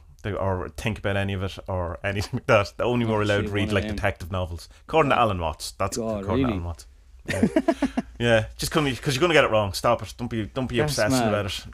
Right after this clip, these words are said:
Speaker 1: Yeah.
Speaker 2: Do you remember there's a chapter in the final Buddha Baptist Head book? The last one's Blood, Blood, Ro-, what's the fir-, last one?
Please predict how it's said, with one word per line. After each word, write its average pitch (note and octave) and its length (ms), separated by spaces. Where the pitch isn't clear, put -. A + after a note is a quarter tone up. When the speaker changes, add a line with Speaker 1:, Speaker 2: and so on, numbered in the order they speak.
Speaker 1:
Yeah. G#2+ 80
Speaker 2:
Do C#3 60
you G3 60
remember B3+ 220
there's G#3 220
a E3+ 60
chapter G3 380
in D#3+ 120
the C3 340
final D3 560
Buddha C#3+ 280
Baptist B2+ 440
Head C3+ 280
book? A#2 280
The C3+ 60
last D#3+ 280
one's C3 140
Blood, C#3+ 260
Blood, D3+ 220
Ro-, C#3+ 240
what's D#3 220
the F#3 60
fir-, - 140
last F#3+ 300
one? G#3+ 140